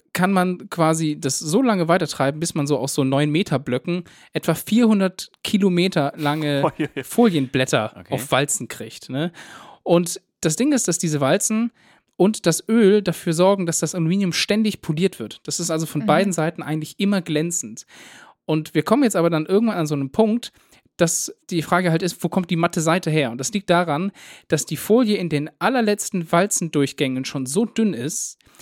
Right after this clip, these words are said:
Speaker 1: dass die Walze die Folie kaputt machen würde.
Speaker 2: Mhm.
Speaker 1: Und was man dann macht, ist, man nimmt einfach zwei von diesen Rollen, legt die aufeinander, also die, quasi die, die Aluminiumblätter, weil die dadurch stabiler werden und kann sie dadurch nochmal walzen.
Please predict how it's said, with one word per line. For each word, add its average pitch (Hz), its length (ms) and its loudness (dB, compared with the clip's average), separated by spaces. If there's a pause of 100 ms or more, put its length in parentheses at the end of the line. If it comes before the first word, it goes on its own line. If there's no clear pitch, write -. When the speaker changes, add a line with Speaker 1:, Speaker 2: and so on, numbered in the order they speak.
(300)
Speaker 1:
dass 156 220 0
die 151 200 0
Walze 202 600 2
die 156 300 -4
Folie 185 360 2
kaputt - 380 0
machen 127 260 -4
würde. 101 360 -10
Speaker 2:
Mhm. 113 80 -20 (720)
Speaker 1:
Und 156 200 2
was 175 140 0
man 170 80 -2
dann 151 180 0
macht, 196 320 -4
ist, 160 340 -2
man 151 120 0
nimmt 185 120 -2
einfach - 360 -8 (180)
zwei 226 360 2
von 143 160 -4
diesen 135 200 -4
Rollen, 123 440 -2 (160)
legt 165 260 -4
die 160 100 -4
aufeinander, 139 720 -2
also 131 200 -4
die, 120 200 -12
quasi 127 300 -2
die, 120 240 -4
die 101 500 -12
Aluminiumblätter, 135 880 -2 (460)
weil 143 140 4
die 139 80 2
dadurch 165 260 2
stabiler 170 480 -2
werden 143 320 0
und 151 260 -8
kann 160 160 -2
sie 147 140 -2
dadurch 175 320 0
nochmal 143 300 -2
walzen. 135 400 0